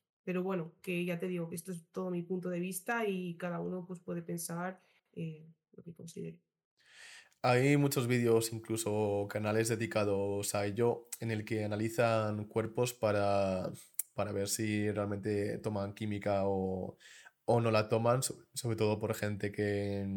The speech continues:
Speaker 2: que lo desmiente y luego realmente se acaba comprobando que, que es verdad, sobre todo,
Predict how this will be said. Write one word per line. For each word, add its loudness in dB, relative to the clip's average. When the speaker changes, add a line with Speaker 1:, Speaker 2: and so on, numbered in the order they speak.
Speaker 2:
que 0
lo 4
desmiente 0
y 2
luego 4
realmente 0
se -8
acaba 0
comprobando 0
que, 2
que 2
es 0
verdad, 6
sobre 0
todo, 4